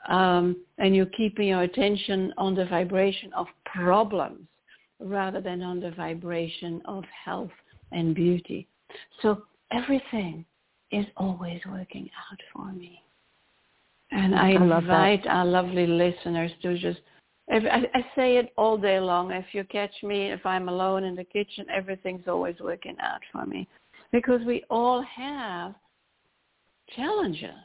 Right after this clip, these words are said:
Speaker 1: right? And rather than spinning on the challenges, which you're just kind of spinning monkey mind stuff around, you know, just let the solution come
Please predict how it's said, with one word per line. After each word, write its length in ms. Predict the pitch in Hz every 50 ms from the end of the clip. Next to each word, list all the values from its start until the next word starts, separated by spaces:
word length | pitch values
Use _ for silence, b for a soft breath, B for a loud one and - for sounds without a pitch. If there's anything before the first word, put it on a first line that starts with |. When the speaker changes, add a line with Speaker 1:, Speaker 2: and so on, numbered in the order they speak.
| _ _ _ _ _ _ _ _ _ _ _ _ _ _ _ _ _ _ _ _ -
Speaker 1:
right? 220 | 196 220 247 -
And 160 | - 214 214 220
rather 240 | 226 233 220 214
than 180 | 208 196 196 190 - - - _
spinning 340 | - - 202 - 302 262 247
on 140 | 226 220 208
the 100 | 208 190 - -
challenges, 680 | 185 190 208 240 240 220 180 170 170 170 180 185 208 214 - _ _ _ _ _ _ _ _ _ _ _ _ _ _ _ _ -
which 260 | - 208 214 208 208 -
you're 120 | - 208 202
just 220 | 196 202 190 - -
kind 140 | 202 185 180
of 60 | 180 - - -
spinning 320 | - 202 185 180 170 170
monkey 320 | 165 165 175 175 - - 165
mind 300 | 160 151 151 156 160 - -
stuff 180 | - 156 151 160 -
around, 420 | 165 - - 160 170 - 170 160 160
you 140 | 165 175 175
know, 260 | 175 170 165 180 190 - _ _ _ _ _ _ _ _ _ _ _ - -
just 200 | 240 247 - -
let 280 | 220 220 226 240 240
the 100 | - 254 - -
solution 640 | - 247 226 214 214 220 220 214 - 214 202 190 190 - -
come 300 | - 190 185 190 190 190